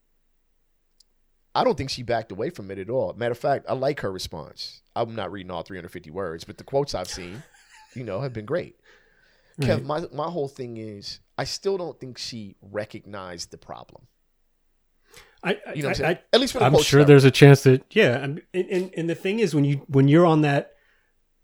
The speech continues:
Speaker 2: uh, at the, at the level that she's at in terms of,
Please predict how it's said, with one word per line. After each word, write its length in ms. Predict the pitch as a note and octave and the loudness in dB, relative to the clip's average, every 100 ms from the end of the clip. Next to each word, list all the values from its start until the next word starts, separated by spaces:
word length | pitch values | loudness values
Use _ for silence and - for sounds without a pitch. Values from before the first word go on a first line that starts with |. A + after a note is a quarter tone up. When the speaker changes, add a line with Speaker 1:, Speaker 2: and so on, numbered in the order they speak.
| - | -8
Speaker 2:
uh, 320 | A#2 A2 G2 G#2 _ _ _ _ _ - - | -4 -2 -4 -8 _ _ _ _ _ -16 -8
at 220 | C3 - | -6 -2
the, 200 | A#2 - | -2 0
at 160 | B2+ - | -4 -2
the 140 | A2+ | -2
level 440 | A2 B2 B2 C3+ | 0 -2 -2 -2
that 180 | B2 A#2+ | -2 -4
she's 260 | - A#2 G#2 | -4 -6 -4
at 220 | A#2 A2+ | -2 -2
in 100 | G#2+ | -4
terms 300 | - A2 G2+ | -4 -6 -6
of, 420 | G#2 F#2+ F2+ - | -8 -10 -16 -20